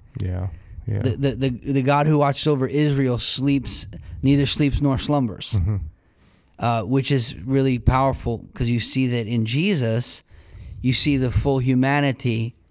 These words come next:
Speaker 2: He needed to sleep. You, you see the fully divine, he can sleep in a storm.
Speaker 1: Yeah.
Speaker 2: <laughs>
Speaker 1: So, so what are the cre-, key principles to living out this, this one?
Speaker 2: Um,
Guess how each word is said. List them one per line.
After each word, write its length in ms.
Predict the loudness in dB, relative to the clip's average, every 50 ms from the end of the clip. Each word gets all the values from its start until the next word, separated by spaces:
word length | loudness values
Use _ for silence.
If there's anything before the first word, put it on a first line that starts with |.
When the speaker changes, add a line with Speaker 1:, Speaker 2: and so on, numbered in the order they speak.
| _ _ _ _
Speaker 2:
He 180 | _ 0 2 2
needed 260 | 4 2 2 0 -2
to 60 | -2 -2
sleep. 460 | -2 -2 0 0 0 0 0 -2 -8 -12 -20 -20 -20 -20 -20 -20 _ -20 _ _ _ _
You, 160 | -2 0 2
you 300 | 2 0 0 -2 -2 -2
see 220 | 0 0 0 0 2
the 120 | 0 -2
fully 380 | -2 -2 0 0 2 2 2 2
divine, 600 | 0 2 2 2 2 2 2 2 0 0 -2 -2
he 180 | -4 -4 -4 -2
can 160 | -2 -2 0
sleep 240 | 0 0 0 0 0
in 80 | -2
a 60 | -2
storm. 420 | -2 -2 -2 -2 -2 -2 -4 -8 -10 _ _ -8 -4 -2
Speaker 1:
Yeah. 300 | -2 0 0 -2 -2 -4 -4 -8 -10 -10 -10 -14 -6 0
Speaker 2:
<laughs> 540 | 0 0 0 2 0 -2 -2 -2 -4 -4 -4
Speaker 1:
So, 140 | -4 -8 -16 -16 -14 -8
so 140 | -2 0 2
what 140 | 4 4
are 80 | 4 4
the 100 | 2 0
cre-, 320 | 0 2 0 2 0 -2
key 280 | -4 -4 0 0 0 2
principles 680 | 2 2 0 0 0 0 -2 0 2 2 2 0 -2 -4
to 380 | -2 0 0 2 2 0 -2 -6 -6
living 380 | -2 0 0 2 2 2 2
out 260 | 2 2 0 0 -2 -2
this, 320 | -2 -2 -2 -6 -10 -6
this 200 | -4 -4 -2 -2
one? 280 | -2 -2 -2 -2 -4 -6 -8 -14 -20 -20 -20 _ _ -6
Speaker 2:
Um, 300 | -2 0 0 0 -2 -4